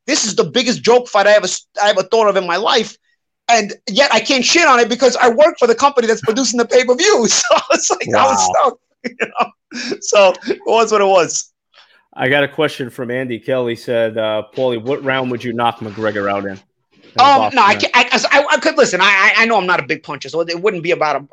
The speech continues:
Speaker 1: a round. I just think my, the psychological aspect of it would break him down, like, cutting off the ring, uh, landing my shots, obviously, in my spots, cutting off the ring. He'll eventually just kind of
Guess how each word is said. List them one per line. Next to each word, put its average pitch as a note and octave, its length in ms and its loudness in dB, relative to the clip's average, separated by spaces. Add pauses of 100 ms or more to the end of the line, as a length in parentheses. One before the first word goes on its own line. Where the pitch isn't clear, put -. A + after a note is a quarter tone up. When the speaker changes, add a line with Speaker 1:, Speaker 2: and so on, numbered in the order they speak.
Speaker 1:
a C3+ 40 -4
round. E3+ 480 -2
I E3+ 80 -2
just F3 180 -8
think D#3+ 240 -6 (400)
my, D3+ 380 -6 (200)
the C#3 140 -16
psychological D3+ 1000 -4
aspect C#3+ 440 -4
of B2+ 120 -4
it A#2+ 80 -10
would B2 180 -12
break C#3+ 260 -6
him C#3 120 -10
down, A#2+ 260 -10
like, B2+ 280 -10
cutting F3+ 260 -2
off E3 180 0
the D#3 80 -6
ring, D3+ 360 -4 (300)
uh, C#3 300 0
landing G3+ 420 0
my F3 120 -2
shots, D3+ 420 -2
obviously, D3 460 -4
in D3 80 -6
my D3+ 100 -6
spots, C3+ 540 -10 (260)
cutting G3+ 240 0
off E3+ 180 0
the D#3 100 0
ring. D3+ 260 -4
He'll D#3+ 180 0
eventually D3+ 400 -4
just - 360 -16 (280)
kind D#3 160 -6
of C3+ 160 -10